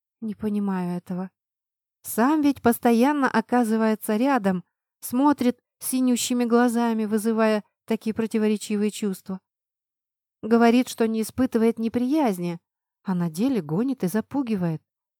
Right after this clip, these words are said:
Заснула я со стойким желанием разобраться хотя бы в чем-то. Ворочаясь, ощутила нечто невесомое и прохладное, пристроившееся в ногах.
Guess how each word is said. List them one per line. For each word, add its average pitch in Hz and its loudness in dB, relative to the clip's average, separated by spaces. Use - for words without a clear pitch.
Заснула 285 0
я 254 2
со 208 -2
стойким 208 -2
желанием 196 -2
разобраться 185 -2
хотя 180 -4
бы 170 -6
в - -12
чем-то. 170 -8
Ворочаясь, 240 0
ощутила 285 0
нечто 254 -4
невесомое 254 -2
и 247 -4
прохладное, 233 -4
пристроившееся 220 -4
в 185 -8
ногах. 180 -6